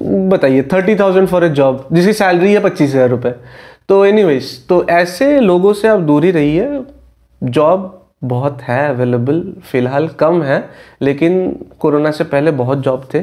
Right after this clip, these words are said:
अ, हाल ही में धीरे धीरे ओपन अप हो रहा है सब कुछ, अभी भी ओपनिंग्स काफ़ी सारी चल रही हैं।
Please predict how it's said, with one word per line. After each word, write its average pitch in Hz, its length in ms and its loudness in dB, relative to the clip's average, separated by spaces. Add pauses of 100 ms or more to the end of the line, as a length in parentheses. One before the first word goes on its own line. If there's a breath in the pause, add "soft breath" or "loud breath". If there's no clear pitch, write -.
(580 loud breath)
अ, - 180 -2
हाल 123 300 -2
ही 147 60 2
में 165 160 2
धीरे 143 180 0
धीरे 151 180 0
ओपन 139 300 0
अप 147 140 -4
हो 131 80 0
रहा 147 120 0
है 160 60 -4
सब 139 180 -6
कुछ, 185 180 -4
अभी 131 220 0
भी 175 360 0
ओपनिंग्स 156 440 0
काफ़ी 120 320 -4
सारी 151 280 -2
चल 143 180 -4
रही 120 260 -2
हैं। 175 220 -6